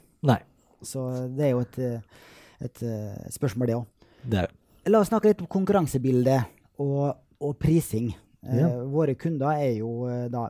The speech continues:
Speaker 2: mer aktive og gjerne mer kostnadsbevisste enn gjennomsnittlige fondskundene. Eh, så våre kunder er nok gladere i indeksfond enn Ola Nordmann generelt.
Speaker 1: Det er bra.
Speaker 2: Eh,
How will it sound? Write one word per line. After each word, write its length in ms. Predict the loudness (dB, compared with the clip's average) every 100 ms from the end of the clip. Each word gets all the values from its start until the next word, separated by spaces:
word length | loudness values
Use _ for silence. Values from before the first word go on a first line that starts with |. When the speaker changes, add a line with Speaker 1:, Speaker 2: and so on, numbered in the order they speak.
| -8
Speaker 2:
mer 380 | -4 0 0 0
aktive 480 | -6 -4 -2 0
og 140 | 0 0
gjerne 180 | -2 -4
mer 260 | -4 -4
kostnadsbevisste 760 | -2 -4 -4 -6 -4 -4 -4 -2
enn 240 | -2 -2 -2
gjennomsnittlige 760 | -2 -2 -6 -6 -10 -6 -8
fondskundene. 640 | -6 -8 -6 -6 0 4 2 2 _ -20 -20 -20 -20 -6
Eh, 160 | -2 0
så 140 | 2
våre 160 | 4 4
kunder 320 | 2 2 2
er 60 | 2
nok 220 | 0 -4 -8
gladere 460 | 0 4 6 4 2
i 60 |
indeksfond 580 | 0 -2 -6 -4 -2 -2 -6 _ -8
enn 240 | -6 -6 -4
Ola 180 | -2 -2
Nordmann 360 | -4 -4 -6
generelt. 460 | -6 -4 -4 -4 -8 -20 _ _ -20 -20 _
Speaker 1:
Det 140 | -2
er 80 | 2
bra. 220 | 4 4 2 -4 -8
Speaker 2:
Eh, 320 | -2 0 0